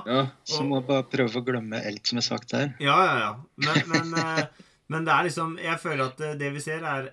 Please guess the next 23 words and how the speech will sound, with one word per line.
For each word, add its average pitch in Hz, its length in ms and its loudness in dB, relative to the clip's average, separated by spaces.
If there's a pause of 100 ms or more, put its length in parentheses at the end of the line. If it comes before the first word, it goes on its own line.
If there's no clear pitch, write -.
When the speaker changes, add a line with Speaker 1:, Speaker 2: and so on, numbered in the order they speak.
Speaker 3:
en 135 240 -6 (100)
mann 131 300 -4
som 135 180 -8
har 135 120 -6
blitt 131 420 -10
godt 139 260 -8
voksen, 139 460 -10 (720)
og 120 240 -4
har 135 300 0
begynt 120 400 -4
å 135 80 -4
gjøre 123 100 -2
sånn 123 140 -4
som 127 160 -6
vi, 131 160 0 (300)
jeg 127 260 0
begynte 117 280 -2
allerede 120 520 -2 (640)
når 127 180 -6
jeg 127 180 -4
var 123 320 -4
toogtjue, 127 680 -4 (120)
å, 135 140 -2